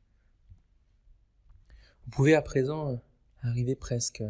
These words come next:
au sommet, si vous n'y êtes pas encore, et remarquez à présent que le climat sur cette montagne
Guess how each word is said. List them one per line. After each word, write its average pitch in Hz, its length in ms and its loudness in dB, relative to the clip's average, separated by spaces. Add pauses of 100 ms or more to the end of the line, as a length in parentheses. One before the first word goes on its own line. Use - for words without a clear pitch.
(1040)
au 123 60 0
sommet, 113 560 6 (560)
si - 140 -12
vous 117 100 4
n'y 110 180 0
êtes 110 140 -10
pas 110 220 -6
encore, 110 360 -2
et 110 180 -6 (760)
remarquez 139 540 6
à 147 80 4
présent 151 340 2
que 123 380 6 (1080)
le 117 140 6
climat 117 380 8
sur - 200 -4
cette - 220 -2
montagne 123 540 -6